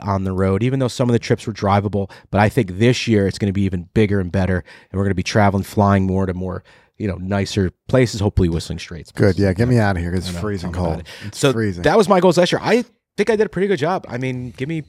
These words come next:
Speaker 1: all check marks but one, not getting in shape.
Speaker 2: Hey,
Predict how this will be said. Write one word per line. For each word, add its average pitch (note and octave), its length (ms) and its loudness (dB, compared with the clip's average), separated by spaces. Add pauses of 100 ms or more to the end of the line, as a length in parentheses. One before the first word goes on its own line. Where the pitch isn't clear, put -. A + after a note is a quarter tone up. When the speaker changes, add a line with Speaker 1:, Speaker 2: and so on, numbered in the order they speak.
(140)
Speaker 1:
all C#3+ 220 0
check - 240 0
marks D3 180 0
but - 220 0
one, G#2 420 2
not G#2+ 160 -2
getting A2+ 180 0
in G#2 60 -2
shape. G2 240 -2 (240)
Speaker 2:
Hey, A2 300 -2